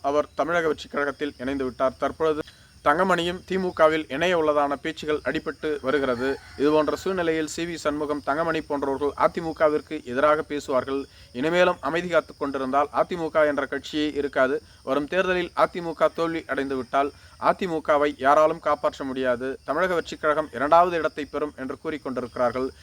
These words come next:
இப்படிப்பட்ட சூழ்நிலையில் இனிமேலாவது நாம் ஒருங்கிணைந்து செயல்பட வேண்டும் என்பதுதான் இவர்களது இலக்காக இருந்து வருகிறது. ஓ பி எஸும் வரும் டிசம்பர் மாதம் தனது முடிவை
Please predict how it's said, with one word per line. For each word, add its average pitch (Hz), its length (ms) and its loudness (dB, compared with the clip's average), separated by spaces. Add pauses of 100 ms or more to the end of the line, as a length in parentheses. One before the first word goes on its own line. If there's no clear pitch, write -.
(140)
இப்படிப்பட்ட 139 500 -4
சூழ்நிலையில் 151 640 0
இனிமேலாவது 165 720 4 (100)
நாம் 135 220 -4
ஒருங்கிணைந்து 160 480 -6
செயல்பட 147 300 0
வேண்டும் 156 340 -2
என்பதுதான் 135 480 -2
இவர்களது 135 440 -2
இலக்காக 143 360 0
இருந்து 135 280 -2
வருகிறது. 127 340 -4 (360)
ஓ 156 140 2
பி 180 200 -4
எஸும் 160 240 -6
வரும் 147 260 0
டிசம்பர் 165 340 -4
மாதம் 139 260 0
தனது 135 220 -2
முடிவை 147 320 -2